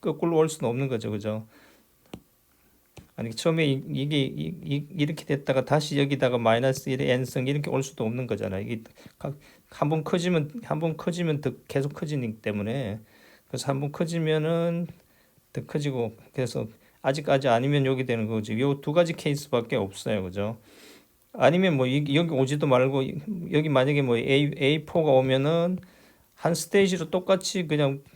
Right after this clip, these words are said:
등비수 이렇게 돼버리는 거잖아. 그럼 이런 경우는 또 안 되는 거잖아. 그죠? 그래서 가능한 경우가 요 두 가지밖에 없다는 걸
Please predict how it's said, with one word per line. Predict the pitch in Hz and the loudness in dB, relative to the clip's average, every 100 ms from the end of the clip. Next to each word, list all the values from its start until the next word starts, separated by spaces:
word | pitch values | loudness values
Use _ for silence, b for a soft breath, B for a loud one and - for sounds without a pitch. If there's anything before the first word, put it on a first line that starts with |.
| B | B
등비수 | - 143 151 151 | -4 -2 -2 -2
이렇게 | 139 135 | -2 0
돼버리는 | 147 123 117 104 | 0 0 -4 -4
거잖아. | 98 98 104 | -4 -4 -4
그럼 | 104 139 | -4 -4
이런 | 151 180 175 | -2 0 0
경우는 | 143 135 | 0 0
또 | 143 | 0
안 | 101 107 | 0 0
되는 | 123 123 | -2 -2
거잖아. | 104 98 90 90 | -4 -4 -6 -6
그죠? | 95 90 95 110 b b b b b | -8 -6 -8 -10 b b b b b
그래서 | 147 117 139 135 131 - b b b b - 370 202 - b b b b _ _ | -10 -6 -4 -4 -6 -12 b b b b -20 -20 -20 -20 b b b b _ _
가능한 | - 127 151 151 | -2 2 2 2
경우가 | 147 123 123 127 135 | 0 -2 0 0 0
요 | 123 120 | -4 -6
두 | 147 | -4
가지밖에 | 151 151 143 104 - 117 | -2 -2 -2 -6 -4 -6
없다는 | 101 - 139 127 117 | -6 -2 0 0 0
걸 | 127 147 | -2 -2